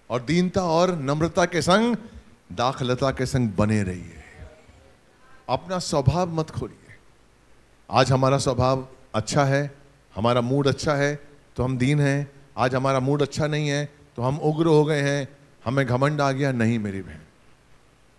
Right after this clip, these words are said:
परमेश्वर को पसंद नहीं है, और ये आपके लिए अच्छा नहीं है।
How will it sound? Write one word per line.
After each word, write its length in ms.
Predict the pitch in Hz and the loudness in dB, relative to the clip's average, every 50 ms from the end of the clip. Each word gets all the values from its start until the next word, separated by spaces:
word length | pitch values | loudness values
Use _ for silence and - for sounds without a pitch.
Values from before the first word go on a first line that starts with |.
| _ _ - - _ - | _ _ -20 -16 _ -4
परमेश्वर 400 | 104 110 110 113 110 - 131 120 | -4 -2 0 -2 -2 -2 -4 -6
को 100 | - 120 | -4 -4
पसंद 280 | 104 - - - 104 | -4 -4 -4 -4 -6
नहीं 260 | 98 98 95 92 87 80 | -8 -8 -10 -10 -12 -14
है, 100 | 78 - - _ _ _ _ - - - - _ - - - - _ - - - - - _ _ - - - - - - | -18 -20 -20 _ _ _ _ -20 -20 -20 -20 _ -20 -20 -20 -20 _ -20 -20 -20 -20 -20 _ _ -20 -20 -20 -20 -4 0
और 160 | 104 120 120 | 0 0 2
ये 340 | 113 120 139 160 180 - - 113 | 2 4 4 4 2 0 -2 2
आपके 360 | 117 143 175 - - - 175 | 4 4 4 2 0 0 0
लिए 180 | 160 151 151 139 | 2 2 2 2
अच्छा 280 | 131 - - - 127 | 0 -2 -2 -4 -2
नहीं 200 | 117 113 107 101 90 | -2 -4 -6 -8 -10
है। 140 | 85 80 | -12 -16